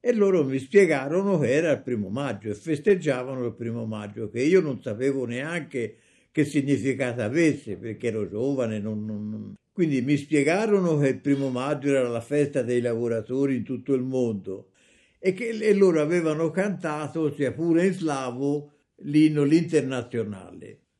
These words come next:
l'inno dei lavoratori di tutto il mondo, insomma, no? Mi ricordo che una volta fecero lo sciopero della fame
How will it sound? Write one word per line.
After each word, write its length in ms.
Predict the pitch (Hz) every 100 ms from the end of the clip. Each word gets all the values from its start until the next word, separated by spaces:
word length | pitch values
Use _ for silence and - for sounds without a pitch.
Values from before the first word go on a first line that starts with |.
| _
l'inno 1120 | 127 156 160 147 143 135 127 127 127 123 131 135
dei 220 | 135 135
lavoratori 720 | 127 117 120 113 135 131 113
di 160 | 110 113
tutto 300 | 123 123 -
il 100 | 113
mondo, 440 | 131 147 104 98
insomma, 720 | 110 107 107 110 110 - - 208 _ _
no? 380 | 156 120 127 - _ _ _ _ _ _
Mi 140 | - 123
ricordo 520 | 127 123 156 139 135
che 120 | 120
una 160 | 123 123
volta 400 | 135 143 139 127
fecero 480 | - 135 107 120 113
lo 140 | 113
sciopero 440 | 113 143 120 117
della 280 | 104 101 107
fame 680 | 110 107 95 87 101 117